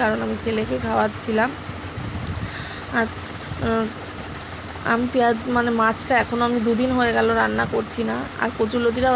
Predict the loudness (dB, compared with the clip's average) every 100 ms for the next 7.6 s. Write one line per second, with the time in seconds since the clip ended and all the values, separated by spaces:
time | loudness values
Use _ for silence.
0 | 4 4 0 0 0 -2 -4 -4 -4 -2
1 | 0 2 2 2 0 -2 -2 0 0 -2
2 | -2 -2 -2 -4 -4 -4 -2 0 0 2
3 | 2 2 0 -4 -8 -8 -6 -6 -2 2
4 | 4 4 0 -2 0 0 -2 -2 -2 -2
5 | 0 0 0 -2 -2 0 0 2 -2 -4
6 | -6 -10 -10 -10 -12 -12 -12 -10 -12 -10
7 | -8 -8 -8 -10 0 4